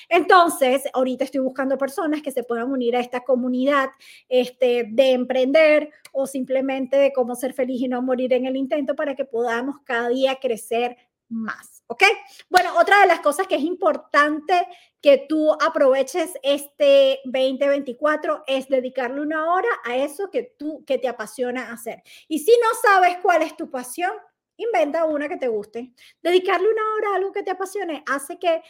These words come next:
tu, que tu cuerpo, que tu mente, que tu adrenalina se movilice.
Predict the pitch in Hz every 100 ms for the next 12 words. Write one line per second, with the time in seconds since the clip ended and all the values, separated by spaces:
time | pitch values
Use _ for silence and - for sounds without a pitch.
0 | _ _ _ 320 311 302 294 294 - -
1 | 294 294 302 - 339 349 339 349 330 302
2 | 277 254 269 254 294 349 339 311 285 269
3 | 269 247 254 254 247 277 349 320 277 -
4 | 262 254 262 233 240 277 349 359 277 226